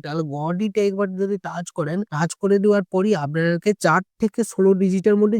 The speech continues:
যে কোনো একটা পিন দিয়ে দিতে হবে। তো আমি আমার একটা পিন সেট করে দিচ্ছি, যেমন দুই পাঁচ আট নয়। এটা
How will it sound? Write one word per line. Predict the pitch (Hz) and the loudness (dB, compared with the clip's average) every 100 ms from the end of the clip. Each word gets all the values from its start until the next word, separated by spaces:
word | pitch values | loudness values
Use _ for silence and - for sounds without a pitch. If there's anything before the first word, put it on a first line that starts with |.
| 180 | 0
যে | 190 | 0
কোনো | 208 | 0
একটা | 196 214 _ | 0 -2 _
পিন | 202 214 196 | 2 4 4
দিয়ে | 156 139 | 2 2
দিতে | 135 147 | 0 -2
হবে। | 143 156 | -4 -4
তো | 202 165 156 | -4 -4 -4
আমি | 196 214 | 0 2
আমার | 214 208 | 2 0
একটা | 202 202 _ | 0 -4 _
পিন | 196 208 208 | 0 2 4
সেট | 202 175 185 | 0 0 2
করে | 175 175 | 2 2
দিচ্ছি, | 175 - 175 | -2 -6 -2
যেমন | 170 196 _ _ _ 147 147 156 | -2 -2 _ _ _ -8 -4 0
দুই | 196 196 202 202 208 - | 2 2 0 -2 -6 -6
পাঁচ | 160 170 180 214 - - _ - 135 147 | -4 -2 -2 -2 -6 -20 _ -14 -10 -8
আট | 175 202 - 175 170 | -8 -8 -4 0 2
নয়। | 160 123 123 _ _ _ 165 | 2 2 -4 _ _ _ -8
এটা | 180 | -2